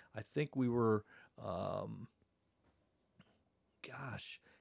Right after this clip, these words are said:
closing in on, well, I did it for, for eight years. And even at two thousand nine, I don't even remember having maps on my phone in two thousand nine. I'm sure I did, but I don't remember. At that point, I,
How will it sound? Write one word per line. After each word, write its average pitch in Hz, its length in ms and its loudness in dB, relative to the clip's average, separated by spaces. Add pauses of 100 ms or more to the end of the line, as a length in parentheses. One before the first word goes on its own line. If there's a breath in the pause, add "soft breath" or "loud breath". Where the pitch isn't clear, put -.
closing 170 400 6
in 139 200 4 (100)
on, 104 680 6 (520 soft breath)
well, 143 120 6
I 160 100 6
did 147 180 6
it 123 60 0
for, 120 320 2 (120)
for 117 120 2
eight 117 160 2
years. 110 600 2 (1160)
And 135 120 0
even 165 180 4
at 131 120 -2
two 175 120 2
thousand 151 400 4
nine, 127 480 4 (340)
I 139 60 -6
don't 180 120 6
even 156 160 4
remember 117 540 4 (400)
having 135 380 2
maps 120 320 2
on 117 100 0
my 104 120 2 (140)
phone 131 240 4
in 107 100 2
two 123 160 -4
thousand 113 360 0
nine. 120 220 4
I'm 95 80 0
sure 160 280 2
I 110 40 8
did, 98 540 2 (380)
but 127 60 0
I - 40 2
don't - 100 0
remember. 101 500 4 (180)
At 120 100 -6
that 120 180 0
point, 101 240 -2
I, 92 80 -2